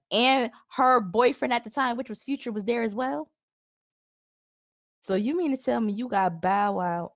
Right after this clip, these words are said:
and Angela on the same stage? Mind you, there was, like, a rumor or something that he was messing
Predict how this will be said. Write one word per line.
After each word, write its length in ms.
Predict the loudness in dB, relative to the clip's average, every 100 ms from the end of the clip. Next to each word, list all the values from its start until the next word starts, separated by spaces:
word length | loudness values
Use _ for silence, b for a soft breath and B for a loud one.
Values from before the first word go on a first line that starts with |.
| -12
and 220 | -10 -8 -6
Angela 720 | -4 -4 -6 -8 -8 -8 -12 _ _ _ _ _ _ _ _ _ _ _ _ _ _ _ _ _ _ -12
on 100 | -10
the 60 | -8
same 340 | -6 -4 -6
stage? 760 | -6 -6 -6 -6 -12 -18 -20 _ _ _ _ _ _ _ _ _ _ _ _ _ _ _ -2
Mind 260 | 0 2
you, 80 | 0
there 120 | -2
was, 120 | -2
like, 140 | -4 -4
a 60 |
rumor 280 | -4 -2 -2
or 60 | -6
something 260 | -8 -8
that 80 | -6
he 80 | -6
was 160 | -6 -4
messing 540 | -4 -6 -6 -8